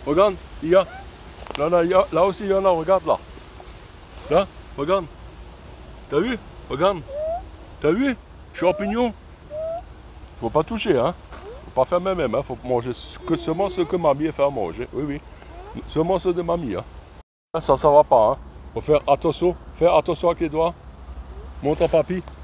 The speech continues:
Dis attention, hein. Dis attention. Là, tu... Attention, oui. Oui, comme ça, attention. Ça, c'est pas bien, hein. Non, ça, c'est pas bien, hein. Ouais. On touche pas, on ramasse pas. Si y avait une poubelle, je le mettrais dedans tout de suite, mais là, je pas le travail avec moi,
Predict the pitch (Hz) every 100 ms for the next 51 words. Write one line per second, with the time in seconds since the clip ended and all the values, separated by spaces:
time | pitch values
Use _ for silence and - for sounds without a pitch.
0 | - 147 151 - 160 196 165 185 127 151
1 | - - - - - - - - 139 151
2 | 170 160 185 202 - - - - - -
3 | - - 127 147 - - - - - -
4 | 131 135 170 160 123 156 170 - - -
5 | - - - 147 165 127 180 151 139 156
6 | 131 180 - 139 135 165 170 170 131 101
7 | 139 - - - - 453 - - - -
8 | 123 160 185 156 151 165 180 170 151 117
9 | 151 - - - - - - - - -
10 | - - - - - - 107 123 - -
11 | - - - - - - - - - -
12 | - - 110 160 135 127 95 107 131 120
13 | 92 - 107 104 98 107 135 127 104 95
14 | 98 101 120 117 139 113 92 107 - 95
15 | 90 107 98 107 120 104